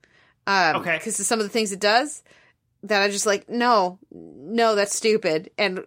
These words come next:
Speaker 1: it's like, there are certain things, listeners, that happen in Dark where either you'll go like, "That's awesome. Oh, of course. Oh, it's so cool." Or you go like, "That's stupid,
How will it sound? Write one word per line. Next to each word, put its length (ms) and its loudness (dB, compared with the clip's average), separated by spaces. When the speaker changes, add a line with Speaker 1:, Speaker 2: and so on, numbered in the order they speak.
Speaker 1:
it's 160 -4
like, 240 2
there 240 2
are 60 2
certain 340 -2
things, 360 -2
listeners, 400 -2
that 180 2
happen 220 0
in 100 2
Dark 300 2
where 160 0
either 260 2
you'll 220 4
go 200 4
like, 580 2
"That's 340 2
awesome. 640 0
Oh, 180 4
of 100 -6
course. 380 2
Oh, 220 2
it's 100 -10
so 160 0
cool." 240 2
Or 160 2
you 80 2
go 120 4
like, 380 -2
"That's 480 -8
stupid, 440 -2